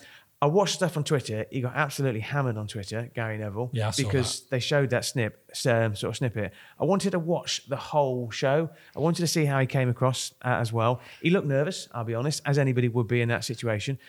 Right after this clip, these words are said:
Speaker 1: I give him huge respect for doing it because the thing about Gary Neville, like him or loathe him, and I like him actually, um, but I think he's, uh, he, he takes himself out of his comfort zone and he's, he's willing to risk failure in order to, to, to get his point across as well. And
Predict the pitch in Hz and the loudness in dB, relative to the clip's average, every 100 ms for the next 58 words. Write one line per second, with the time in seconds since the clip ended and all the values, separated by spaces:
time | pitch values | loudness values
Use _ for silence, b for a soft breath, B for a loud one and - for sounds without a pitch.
0 | B B 127 123 147 135 127 120 170 185 | B B -2 2 4 4 4 2 0 2
1 | 202 185 120 117 110 107 - 110 135 110 | 4 2 0 -2 0 0 -2 0 2 2
2 | 98 - 120 117 - - - 233 202 170 | -2 -6 -2 -2 -4 -14 -4 0 0 2
3 | 156 147 147 110 113 123 - 113 107 123 | 4 6 4 4 4 4 2 0 4 4
4 | 117 95 - - b b - 170 104 - | 2 -2 -8 -14 b b 0 2 2 0
5 | - 104 101 - 110 113 B B 131 131 | -2 -6 -6 -6 -6 -6 B B 2 4
6 | 123 151 165 151 143 139 131 113 139 123 | 4 4 2 2 2 2 2 2 4 4
7 | 117 - 135 - 131 - - 147 147 131 | 4 0 -2 0 -2 -2 0 0 0 0
8 | 131 127 117 117 - 135 117 107 107 117 | 2 2 0 -2 0 0 0 -2 0 0
9 | 117 B B B - 131 131 120 - 131 | -4 B B B 0 4 4 2 2 0
10 | 113 139 135 120 120 113 - 127 117 101 | 2 2 2 0 -2 -2 -2 0 0 -2
11 | 113 b b b 127 127 131 120 - 127 | -6 b b b -2 0 0 -2 -2 0
12 | 117 110 123 - 123 117 113 - 120 107 | 0 0 -6 -6 -4 -4 -4 -2 -2 -2
13 | - 127 104 107 123 107 95 - B B | -2 -2 -2 -2 0 0 -2 -10 B B
14 | - 131 131 123 | -2 0 0 -2